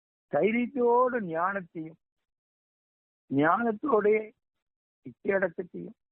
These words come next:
இச்சையடக்கத்தோட பொறுமையும், பொறுமையோடைய தேவபக்தியும், தேவபக்தியோடு சகோதர சிநேகத்தையும், சகோதர சிநேகத்தோடு அன்பையும்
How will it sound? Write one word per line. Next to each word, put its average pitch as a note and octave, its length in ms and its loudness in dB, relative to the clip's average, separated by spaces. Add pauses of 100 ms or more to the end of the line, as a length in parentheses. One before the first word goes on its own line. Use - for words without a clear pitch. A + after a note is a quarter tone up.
இச்சையடக்கத்தோட B3 1080 -6 (100)
பொறுமையும், F3 580 -4 (220)
பொறுமையோடைய A#3+ 840 -4
தேவபக்தியும், F3+ 760 -2 (800)
தேவபக்தியோடு G#3 1200 0
சகோதர E3+ 600 -6
சிநேகத்தையும், F3 600 -14 (720)
சகோதர F#3 600 0
சிநேகத்தோடு F3+ 720 -2 (180)
அன்பையும் E3 440 -4